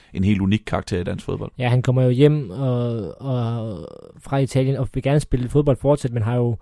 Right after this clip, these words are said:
Speaker 2: har jo så karantæne i to år, øh, men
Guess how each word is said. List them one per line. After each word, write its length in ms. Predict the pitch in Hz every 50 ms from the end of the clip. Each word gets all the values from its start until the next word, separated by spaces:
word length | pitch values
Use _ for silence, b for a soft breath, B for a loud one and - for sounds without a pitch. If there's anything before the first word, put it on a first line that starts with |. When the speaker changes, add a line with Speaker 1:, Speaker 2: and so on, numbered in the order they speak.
| b b b b b b
Speaker 2:
har 120 | b - 131
jo 60 | 127
så 180 | - - 139 127
karantæne 560 | - 139 127 127 120 - 131 139 151 156 151
i 60 | 131
to 260 | - - 139 139 131
år, 380 | 135 139 139 135 131 117 107 120 123
øh, 600 | 123 127 123 123 120 120 117 117 117 117 113 107 107 - - -
men 300 | - 135 143 156 165 175